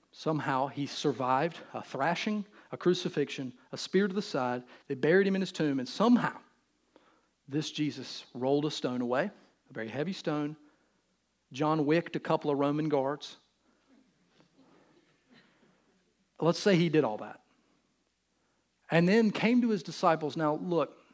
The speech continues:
if, if I went through all of that, Nevada, and I came up to you afterwards, and you, you've probably, you've seen a few people beaten up, right? You've seen some people been through some stuff.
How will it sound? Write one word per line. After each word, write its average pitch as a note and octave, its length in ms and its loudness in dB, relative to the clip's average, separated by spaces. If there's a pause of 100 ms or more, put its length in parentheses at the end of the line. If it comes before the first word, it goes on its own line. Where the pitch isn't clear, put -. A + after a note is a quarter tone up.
(320)
if, C#3+ 200 -8
if E3+ 280 2
I E3+ 60 6
went G3 220 2
through F3+ 160 0
all D#3 160 4
of C#3+ 60 2
that, B2+ 200 0
Nevada, A2+ 360 -6
and A#2 120 -8
I A#2+ 80 -4
came C#3+ 260 -4
up C3+ 140 -4
to - 100 -14
you A#2+ 140 -6
afterwards, A#2+ 440 -6
and B2+ 100 -4
you, F#3 220 -6
you've F#3+ 160 -10
probably, C#3+ 320 -6 (180)
you've F#3 160 -8
seen A#3 200 2
a - 20 -2
few D3 180 -6
people C3+ 240 -4
beaten B2 300 -4
up, G#2 180 -10 (520)
right? A2 260 -6
You've B2+ 100 -14
seen F#3+ 200 -4
some E3 140 -12
people D#3 240 -6
been D#3 220 0
through E3 120 -4
some D#3+ 160 -8
stuff. F3 360 -2